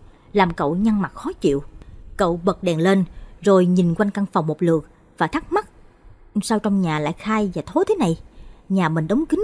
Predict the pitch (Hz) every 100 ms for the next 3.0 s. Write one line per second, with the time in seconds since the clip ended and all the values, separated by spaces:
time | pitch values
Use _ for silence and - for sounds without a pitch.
0 | 427 170 180 - - - - 185 214 320
1 | 202 185 190 175 180 170 165 175 208 190
2 | 165 151 185 220 226 180 143 208 - 311